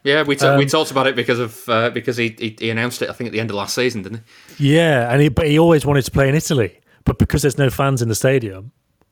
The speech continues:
Speaker 2: um, he just said, "Well, what's the point?" Which is really sad. Um, I mean, ma-, maybe he wouldn't have got an offer anyway, or maybe he would, but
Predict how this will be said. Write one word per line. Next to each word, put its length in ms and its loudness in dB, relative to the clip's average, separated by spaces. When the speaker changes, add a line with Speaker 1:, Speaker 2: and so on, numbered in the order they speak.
Speaker 2:
um, 480 0
he 120 0
just 160 0
said, 120 -2
"Well, 100 -6
what's 120 -6
the 60 -8
point?" 340 -2
Which 140 -8
is 100 -4
really 140 -2
sad. 400 -4
Um, 600 0
I 140 0
mean, 180 2
ma-, 140 2
maybe 220 2
he 80 0
wouldn't 180 0
have 80 -2
got 160 -2
an 80 -2
offer 240 0
anyway, 240 2
or 60 2
maybe 240 0
he 40 2
would, 300 2
but 180 -2